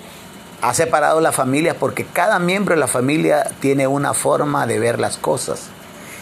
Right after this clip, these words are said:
Y para ponerse de acuerdo dos personas que las miran diferente, eso es imposible. Eso provoca que nos dañemos. Son miles de personas en todos los idiomas,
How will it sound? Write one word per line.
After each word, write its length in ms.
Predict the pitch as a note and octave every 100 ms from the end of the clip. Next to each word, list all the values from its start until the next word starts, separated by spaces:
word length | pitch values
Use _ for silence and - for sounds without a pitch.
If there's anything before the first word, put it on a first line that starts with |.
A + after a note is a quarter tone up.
| -
Y 100 | C#3
para 280 | C3+ B2+ -
ponerse 400 | B2+ D3+ F3+ G#3
de 80 |
acuerdo 540 | F#3 - F#3 D#3+ G#2+ G2+
dos 260 | G2+ E3+
personas 440 | E3+ D#3 D3 D3 A2+
que 140 | B2
las 120 | G#2+
miran 300 | B2+ F3+ F3
diferente, 580 | D3+ B2 D3 A#3+ B3 C#4+ - - -
eso 220 | G#2+ G#2+ A2
es 100 | B2
imposible. 640 | A2 B2 - C#3 B2 F#2+ - - - - - B2
Eso 240 | A2+ A#2+
provoca 560 | A2+ G#2+ C#3+ E3 E3 D#3+
que 120 | B2+
nos 180 | A2 F#2+
dañemos. 640 | F#2+ G2+ A2+ A#2+ F2+ - - - - - - - - - - -
Son 480 | - C#3+ B2 C3 E3
miles 380 | G#3 G#3 F#3
de 80 | B2+
personas 480 | - A2 F#2+ C#3+ C3
en 80 | G2+
todos 220 | B2+ B2+
los 140 | A#2+
idiomas, 640 | A2 A#2 C3+ B2+ A#2 A2